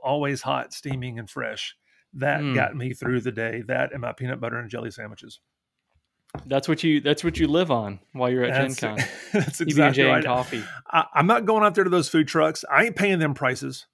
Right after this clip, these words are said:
Speaker 2: <laughs>
Speaker 1: But, uh, <laughs> just give me a sandwich and a coffee. I'm good.
Speaker 2: Oh, okay. All right. Well, I'm, I'm looking forward to hearing, um, your coverage on this. So Darren's gonna be doing some, of course, I, I guess we'll have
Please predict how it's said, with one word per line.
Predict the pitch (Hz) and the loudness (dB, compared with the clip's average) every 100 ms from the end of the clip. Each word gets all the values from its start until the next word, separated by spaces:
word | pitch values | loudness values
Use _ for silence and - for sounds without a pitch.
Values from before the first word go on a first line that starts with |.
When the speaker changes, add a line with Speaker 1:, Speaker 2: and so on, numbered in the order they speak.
| _ _ | _ _
Speaker 2:
<laughs> | 107 107 - - | -6 -6 -8 -8
Speaker 1:
But, | 139 139 135 - - - 135 - - - - - | -2 -2 -2 -6 -10 -8 -6 -8 -14 -18 0 4
uh, | 175 - _ | 4 2 _
<laughs> | _ - - - _ - - - | _ -6 -6 -6 _ -20 -16 -10
just | 170 - | -10 -4
give | 180 | -2
me | 175 | 0
a | 147 | 0
sandwich | 135 165 180 175 175 | 0 -2 0 -2 -4
and | 160 | -8
a | |
coffee. | 120 107 - | -8 -10 -10
I'm | 120 143 | -12 -12
good. | - - _ _ _ _ _ - | -12 -16 _ _ _ _ _ -12
Speaker 2:
Oh, | 143 120 117 104 98 - | -6 -4 -2 -4 -6 -4
okay. | 131 147 175 131 - 135 | -2 0 0 -2 -8 -2
All | 147 | 2
right. | 208 135 | 2 6
Well, | 185 208 | 8 8
I'm, | 170 220 208 | 8 6 2
I'm | 202 | 0
looking | 240 254 208 | 0 0 2
forward | 226 190 | 2 2
to | |
hearing, | 165 180 180 170 147 135 - | 0 0 0 0 -2 -4 -6
um, | 135 131 120 110 117 120 151 156 | -4 -2 -2 -4 -8 -12 -14 -20
your | 147 143 143 | -6 -2 0
coverage | - 170 160 | 2 2 2
on | 127 117 | -2 -2
this. | 110 | -4
So | - | -6
Darren's | 127 139 143 | -4 -2 -4
gonna | 135 135 | -6 -8
be | 127 123 120 - _ _ _ _ _ _ - | -6 -6 -8 -12 _ _ _ _ _ _ -16
doing | 123 143 147 | -4 -2 -2
some, | 143 180 | -2 0
of | |
course, | 233 220 | 2 2
I, | - 147 - | 0 -6 -2
I | 165 | -4
guess | 226 - | -4 -4
we'll | 151 | 0
have | 143 117 | 2 0